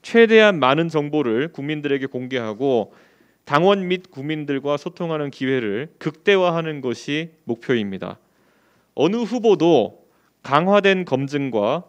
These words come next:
확대된 토론을 피해갈 수 없습니다. 지난 전당대회 흥행의 분위기를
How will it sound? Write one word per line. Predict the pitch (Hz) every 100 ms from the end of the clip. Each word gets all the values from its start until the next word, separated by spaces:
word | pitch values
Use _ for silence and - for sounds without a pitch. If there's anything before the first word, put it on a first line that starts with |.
| _
확대된 | 220 208 220 202 185
토론을 | - 190 170 160 165
피해갈 | - 185 160
수 | 151
없습니다. | 113 - 110 95 92 - _ _ _ _ _
지난 | - 147 165 165
전당대회 | 143 147 151 139 123 113 123 165 _
흥행의 | - 208 202 190
분위기를 | 170 147 131 120 135 165